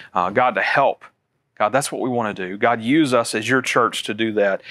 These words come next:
God, today we celebrate the risen Savior.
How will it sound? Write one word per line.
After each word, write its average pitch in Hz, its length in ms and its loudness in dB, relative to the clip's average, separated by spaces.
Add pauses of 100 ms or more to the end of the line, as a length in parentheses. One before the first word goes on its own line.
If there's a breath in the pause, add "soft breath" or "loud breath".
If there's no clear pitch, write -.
(180 loud breath)
God, 120 200 2
today 127 240 0
we 135 140 -2
celebrate 120 960 0 (680)
the 117 100 -2
risen 160 720 2
Savior. 101 720 -2